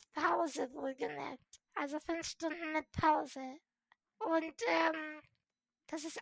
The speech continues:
einfach nicht, äh, beliebt, sowas. Also, wer möchte einen Mitarbeiter, der nur fünf Stunden arbeiten kann und dann noch auch Assistenz braucht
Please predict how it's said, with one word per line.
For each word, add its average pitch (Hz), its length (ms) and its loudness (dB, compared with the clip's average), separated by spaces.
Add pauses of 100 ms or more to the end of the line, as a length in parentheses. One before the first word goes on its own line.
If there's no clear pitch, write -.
einfach 330 440 2
nicht, 311 340 -4 (200)
äh, 285 240 0 (840)
beliebt, 285 480 -4
sowas. 285 460 -2
Also, 285 500 0 (320)
wer 269 120 -4
möchte 330 340 0
einen 285 200 2
Mitarbeiter, 311 720 2
der 294 420 -2 (540)
nur 285 240 -4
fünf 311 300 -4
Stunden 349 500 -4
arbeiten 339 540 4 (360)
kann 302 280 2
und 302 160 -6
dann 294 180 6
noch 415 180 4
auch 320 160 0
Assistenz 302 920 -4 (140)
braucht 349 380 2